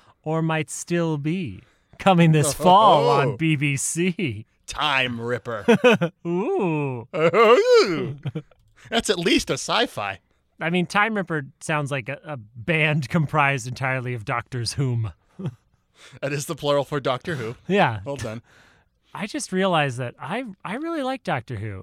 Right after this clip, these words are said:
Speaker 1: and I, I wanna go watch some Doctor Who now.
Speaker 2: Just now you realized
Speaker 1: Yeah,
Speaker 2: that?
Speaker 1: I remembered. I was like, "Oh, yeah."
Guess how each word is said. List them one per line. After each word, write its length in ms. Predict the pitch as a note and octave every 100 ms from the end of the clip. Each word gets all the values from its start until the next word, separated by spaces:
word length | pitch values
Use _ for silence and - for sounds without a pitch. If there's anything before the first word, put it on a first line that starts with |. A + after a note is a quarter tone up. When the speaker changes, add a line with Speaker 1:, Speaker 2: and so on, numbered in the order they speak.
| -
Speaker 1:
and 120 | D3
I, 420 | G3+ C4 C4+ B3+ -
I 120 | - A3
wanna 180 | C#4+
go 140 | C4 B3+
watch 180 | B3+ -
some 160 | A3
Doctor 320 | G#3 G3+ -
Who 160 | F3+ G3
now. 220 | A#2+ F2
Speaker 2:
Just 240 | F2+ D#3+ F3
now 140 | F3+
you 120 | G3+
realized 380 | G3+ G3+ G#3+ G3
Speaker 1:
Yeah, 100 | B3+
Speaker 2:
that? 60 | G3
Speaker 1:
I 60 |
remembered. 440 | E3 E3 F#3+ E3 B2
I 60 |
was 140 | C#3 D3+
like, 160 | F#3+
"Oh, 80 | C#4
yeah." 420 | F4+ G#4+ E4+ D#3